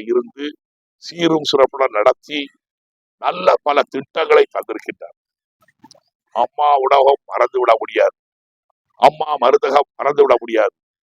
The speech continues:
இவைகளையெல்லாம் இந்நேரம் இருட்டடிப்பு செய்து, இல்லாத நிலையை உருவாக்குகின்ற திராவிட முன்னேற்ற கழக அரசை மக்கள் புறந்தள்ள வேண்டிய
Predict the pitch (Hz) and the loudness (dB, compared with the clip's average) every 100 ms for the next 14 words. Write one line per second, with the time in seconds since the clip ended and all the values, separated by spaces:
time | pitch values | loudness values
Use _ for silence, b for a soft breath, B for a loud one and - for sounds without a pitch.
0 | _ _ _ _ 135 147 143 143 143 147 | _ _ _ _ 2 4 6 4 6 6
1 | - 185 123 139 147 147 151 _ 156 180 | 6 2 -4 0 4 4 2 _ -8 -6
2 | 175 175 156 147 - 120 95 _ _ _ | -4 -6 -6 -8 -2 -2 -2 _ _ _
3 | _ _ _ _ _ _ 120 147 160 156 | _ _ _ _ _ _ -4 4 4 4
4 | 147 131 135 139 123 - 143 127 - 127 | -2 -2 2 2 0 2 2 2 -2 -16
5 | - 117 110 - _ _ _ _ _ _ | -6 -2 -2 -4 _ _ _ _ _ _
6 | _ _ - - 107 120 160 165 151 143 | _ _ -20 -6 4 6 6 2 -8 -2
7 | 147 - 139 139 127 110 113 139 - 160 | -2 -2 0 2 2 2 2 2 4 2
8 | 143 _ _ _ _ _ _ _ - - | 0 _ _ _ _ _ _ _ -20 -20
9 | - 120 135 - 147 - 139 160 156 139 | -2 0 0 -4 -10 -6 0 2 4 6
10 | 135 131 127 127 | 6 4 2 -2